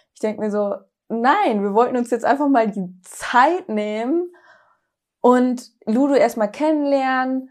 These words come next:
und auch wirklich uns sicher sein, dass das alles passt, bevor wir das jetzt alles bekannt geben.“ Das hatten wir zum Beispiel damals bei Finchi nicht gemacht.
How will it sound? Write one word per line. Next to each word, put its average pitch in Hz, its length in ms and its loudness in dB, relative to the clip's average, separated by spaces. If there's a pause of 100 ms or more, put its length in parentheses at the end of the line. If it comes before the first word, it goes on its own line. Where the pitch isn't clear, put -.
(160)
und 220 380 -4
auch 220 240 0
wirklich 214 560 -4
uns 202 240 -4
sicher 254 480 -2
sein, 226 280 -2
dass 214 120 -6
das 208 140 -10
alles 196 260 -4
passt, 254 320 -2
bevor 208 280 -2
wir 202 80 -4
das 190 160 -12
jetzt 185 200 -10
alles 196 280 -6
bekannt 233 580 -6
geben.“ 220 280 -4
Das 190 160 -8
hatten 202 160 -6
wir 190 120 -4
zum 190 160 -12
Beispiel 196 240 -10
damals 185 300 -2
bei 190 100 -10
Finchi 185 360 -10
nicht 247 320 -4
gemacht. 240 480 -6